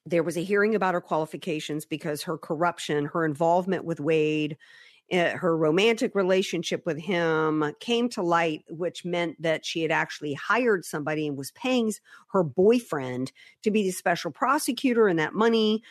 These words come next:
that was being paid to him was being used to squire her around and take her on vacations. Now you're up to speed. They lied in the hearing that, um, he became, they became romantically involved after he had been hired.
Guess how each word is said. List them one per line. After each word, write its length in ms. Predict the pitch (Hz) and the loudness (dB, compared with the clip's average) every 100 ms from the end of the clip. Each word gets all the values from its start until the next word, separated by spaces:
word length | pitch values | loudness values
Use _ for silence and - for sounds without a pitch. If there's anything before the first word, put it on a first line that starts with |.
| - _ | -20 _
that 200 | 185 175 | -4 -2
was 200 | 170 170 | -4 -4
being 200 | 147 165 | -2 -2
paid 320 | - 262 262 | 0 0 2
to 80 | 240 | 2
him 240 | 226 202 185 | 2 2 0
was 100 | 151 | -2
being 260 | 165 156 | -4 -2
used 320 | 170 170 - | -2 -4 -6
to 60 | 139 | -8
squire 440 | - - 170 156 170 | -8 -2 2 2 2
her 220 | 262 226 | 2 2
around 320 | 214 196 190 | 4 2 2
and 120 | 160 | 0
take 220 | - 151 | -2 -6
her 100 | 156 | -4
on 100 | 147 139 | -4 -4
vacations. 600 | 127 - 98 - 139 147 | -4 -6 -10 -10 -10 -6
Now 140 | 156 | -4
you're 180 | 151 139 | -4 -6
up 100 | - | -8
to 80 | 127 | -14
speed. 440 | - - - 120 - - - 226 - | -14 -12 -12 -12 -16 -20 -20 -20 -2
They 200 | 214 214 | 2 4
lied 380 | 220 226 277 311 | 6 6 4 2
in 140 | 277 | 2
the 100 | 247 | 0
hearing 680 | 226 240 202 165 156 156 147 | 2 2 2 2 -2 -4 0
that, 420 | 165 165 151 - - | 2 2 0 -6 -4
um, 360 | 170 160 151 151 | -2 0 -2 -4
he 420 | 131 202 190 185 175 | -4 -2 -2 -2 -6
became, 580 | 180 - 180 170 170 156 _ - - - | -8 -4 -2 0 -2 -6 _ -20 -10 -4
they 120 | 175 | -2
became 280 | 175 165 160 | -2 -4 -2
romantically 640 | 165 165 170 147 165 151 | -2 -2 -4 -6 -4 -4
involved 640 | 143 151 147 147 147 - _ - - - | -2 -2 0 -2 -4 -8 _ -20 -12 -2
after 360 | 180 180 190 185 | 0 2 0 0
he 200 | 175 165 | 2 0
had 140 | 147 | 0
been 140 | 143 | -2
hired. 720 | 156 - 233 220 202 190 185 | -2 0 4 4 4 4 0